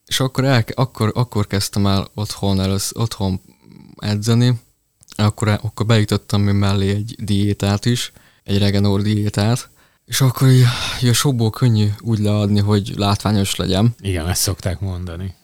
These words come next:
Speaker 1: És akkor így szint-,
Speaker 2: Honnan
Speaker 1: szint-
Speaker 2: indultál ekkor?
Speaker 1: Ekkor voltam a nagyjából százöt, száztíz kiló.
Speaker 2: Aha.
Speaker 1: Akkor voltam száztíz kiló, és szinte pillanatok alatt az a száztíz le-, lekúszott egy ilyen nyolcvanra. De az, az a, az a, mm,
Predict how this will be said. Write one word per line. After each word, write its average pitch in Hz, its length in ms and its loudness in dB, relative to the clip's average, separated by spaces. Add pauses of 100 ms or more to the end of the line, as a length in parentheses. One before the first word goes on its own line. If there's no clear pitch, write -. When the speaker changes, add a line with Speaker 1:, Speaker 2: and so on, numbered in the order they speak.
(380)
Speaker 1:
És 117 140 -8
akkor 120 300 0
így 104 60 0
szint-, 123 200 2
Speaker 2:
Honnan 185 200 8
Speaker 1:
szint- 175 100 8
Speaker 2:
indultál 107 520 4
ekkor? 87 480 -12 (220)
Speaker 1:
Ekkor 131 420 -8
voltam 117 420 -2
a 104 60 4
nagyjából 101 540 2
százöt, 101 600 0
száztíz 95 540 -4
kiló. - 360 -6
Speaker 2:
Aha. 101 400 -2 (280)
Speaker 1:
Akkor - 180 -12
voltam 98 260 -2
száztíz - 540 -4
kiló, 143 340 2 (260)
és - 220 -8 (200)
szinte 127 260 -2
pillanatok 104 640 0
alatt 101 240 -2
az 101 80 -2
a 101 40 -2
száztíz 101 600 -4
le-, 104 160 0
lekúszott 101 600 -4
egy 101 160 -6
ilyen 98 140 0
nyolcvanra. 87 760 -2 (300)
De 98 80 -8
az, 101 120 -4
az 101 180 -4
a, 107 140 -2
az 107 120 -4
a, 104 240 2
mm, 92 720 -6